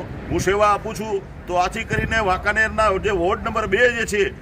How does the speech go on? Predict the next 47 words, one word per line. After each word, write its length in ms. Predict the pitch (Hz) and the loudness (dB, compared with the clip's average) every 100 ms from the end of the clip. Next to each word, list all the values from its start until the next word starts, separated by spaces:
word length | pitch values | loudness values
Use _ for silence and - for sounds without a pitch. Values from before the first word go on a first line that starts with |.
| - - | -8 0
એની 180 | 202 233 | 0 0
અંદરમાં 440 | 233 233 220 220 214 | -2 -2 2 2 2
મેં 180 | 226 | -4
જનજનના 600 | 175 180 233 208 247 233 | -2 -2 -2 0 2 2
કામ 260 | 220 214 220 | 2 2 0
કરું 240 | 220 214 | -2 -4
છું 160 | 208 214 | -6 -6
અને 120 | 208 | -8
જનજનના 580 | 160 190 208 220 214 208 | -6 -6 -4 -6 -2 -4
પ્રશ્નો 380 | 180 208 - 285 | -2 -4 0 2
હોય 220 | 247 240 | 2 0
છે 200 | 190 156 - - - | -2 -4 -10 -16 -6
એનો 200 | 196 220 | -2 -2
હું 220 | 214 208 | -2 -4
નિકાલ 340 | 175 233 254 | -6 4 4
કરું, 380 | 254 233 226 220 | 4 -4 -4 -8
કરું 260 | 202 226 214 | -8 -8 -4
છું. 100 | 202 | -4
રાતના 320 | 196 - 214 | -4 -2 -2
બે 180 | 202 262 | 2 2
વાગે 300 | 254 247 240 | 4 2 -2
પણ 180 | 233 226 | -4 0
મારા 280 | 214 220 | 2 2
ત્યાં 280 | 214 214 208 | 0 -6 -6
કોઈ 120 | 214 | -4
પણ 160 | 214 208 | -4 0
આવે 240 | 202 214 | 0 0
છે 200 | 202 196 | -2 -4
તો 400 | - - - 202 | -4 -12 -8 -4
એને 140 | 196 208 | -2 -2
હું 220 | 202 208 | -4 -4
જવાબ 300 | 165 214 220 | 2 4 4
આપું 240 | 214 214 | 2 -2
છું 120 | 208 214 | -8 -8
અને 120 | 208 | -4
એના 160 | 202 | -4
પ્રશ્નોને 540 | 196 185 - 202 208 202 | -4 -6 -8 -10 -6 -6
હું 100 | 196 | -4
ઉકેલું 500 | 202 196 - - 415 | -6 -4 -2 0 0
છું. 260 | 214 214 - - - | 0 -2 -2 -8 -2
આથી 260 | 196 254 | -2 -4
કરીને 320 | 240 240 233 | -6 -6 -6
મેં, 160 | 226 220 | -6 -4
અ, 20 | |
અ, 800 | 190 190 185 156 - 143 156 156 | 0 0 0 -4 -6 -6 -4 -4
રાષ્ટ્રીય 420 | 160 175 226 233 | -4 -8 -10 -8
કોંગ્રેસ 460 | 208 214 220 220 | -8 -6 -4 -4